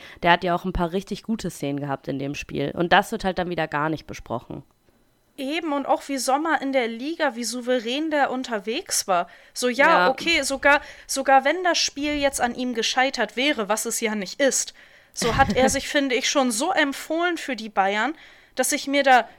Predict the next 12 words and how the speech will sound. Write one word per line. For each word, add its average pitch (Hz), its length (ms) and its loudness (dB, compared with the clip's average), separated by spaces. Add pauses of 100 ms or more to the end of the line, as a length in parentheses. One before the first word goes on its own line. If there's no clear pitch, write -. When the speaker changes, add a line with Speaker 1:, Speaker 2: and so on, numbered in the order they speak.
(100)
Speaker 2:
die 247 120 -4
größte - 420 -2
Kritik - 420 -6
echt - 220 -4
verbieten 202 580 -6
würde. 160 460 -8 (160)
Speaker 1:
Mhm. 190 580 0 (520)
Ich 233 120 -2
glaube, 240 300 6
Bayern 208 340 2
hat 208 160 -4
halt 185 280 0